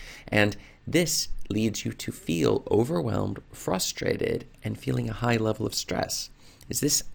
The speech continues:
resonate at all with you? Well, if it does, then you're going to want to stick around for today's video, because I'm going to answer exactly what you need to be doing in order to fix this. So let's get into it for today.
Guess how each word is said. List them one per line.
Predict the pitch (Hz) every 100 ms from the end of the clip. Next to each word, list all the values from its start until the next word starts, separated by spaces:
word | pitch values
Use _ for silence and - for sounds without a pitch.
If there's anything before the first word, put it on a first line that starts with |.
| - -
resonate | 98 135 151 160 -
at | 151
all | 156 165
with | 160 180
you? | 180 185 - - - - -
Well, | 175
if | 175
it | 180
does, | 190 87 110 -
then | 110
you're | 104
going | 98 117 165
to | 123
want | 110
to | -
stick | 110 -
around | 104 104 104
for | - -
today's | - 104 95
video, | 104 113
because | - - -
I'm | - 135
going | 147 127
to | 113 -
answer | 104 - 104 98 - - - - -
exactly | - 85 104 139 - 98
what | 92 95 -
you | 90 143 190
need | 113 98
to | -
be | - 92
doing | 117 113 95 -
in | 95
order | 92 90 95
to |
fix | - - -
this. | - 62 - - - - -
So | - -
let's | 101 101 - - -
get | - - - -
into | - 50 69 98 -
it | - -
for | - -
today. | 90 - - 90